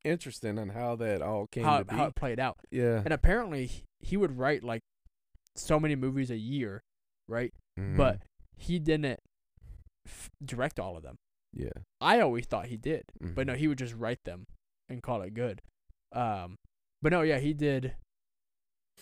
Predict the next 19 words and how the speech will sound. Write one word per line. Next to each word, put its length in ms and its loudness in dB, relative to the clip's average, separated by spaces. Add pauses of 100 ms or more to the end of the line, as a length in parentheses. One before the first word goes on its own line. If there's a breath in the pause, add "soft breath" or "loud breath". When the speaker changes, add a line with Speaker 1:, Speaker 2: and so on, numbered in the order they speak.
Speaker 2:
Uh, 60 -2 (240)
Chris 240 -2 (260)
Columbus 380 0
did, 200 -4 (540)
uh, 220 -2
Star 400 -2
Wars 460 -2
and 260 -8 (160)
Harry 220 -4
Po-, 260 4
uh, 80 -6
not 160 -6
sorry, 160 -12 (120)
Harry 240 0
Potter, 480 2 (500)
and 160 -6
then 260 -6
Home 200 -10
Alone. 200 -12